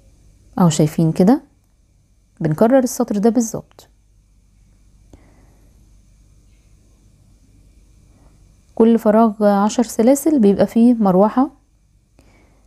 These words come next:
اهو شايفين كده الشكل. تابعوا معايا لنهاية الفيديو، هتشوفوا قاعدة الشيل ده هتبقى مظبوطة ازاي. وانتوا شغالين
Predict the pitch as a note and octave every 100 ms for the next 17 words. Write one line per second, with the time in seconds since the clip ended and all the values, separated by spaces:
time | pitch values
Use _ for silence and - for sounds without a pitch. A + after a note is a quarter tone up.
0 | _ _ _ F3 D#3+ D#3+ D#3+ F3 F3 G3+
1 | F#3+ B3+ C4+ - _ _ _ _ _ _
2 | _ _ _ _ _ _ - - - A3+
3 | A3+ F#3+ F#3 A3+ F#3+ G#3 A3 F3+ E3+ G#3+
4 | A3+ B3 F#3+ - G#3+ A3+ C4+ C4 F#3+ G3
5 | F#3+ F#3 E3 D#3+ A3+ A#3+ B3+ C4+ - E3
6 | E3 D#3 F#3+ F#3+ D#3 F3 - D3 _ _
7 | _ _ _ _ _ _ _ _ _ _
8 | _ A3 D4+ A#3+ A3+ G#3+ G#3+ G#3+ B3 C4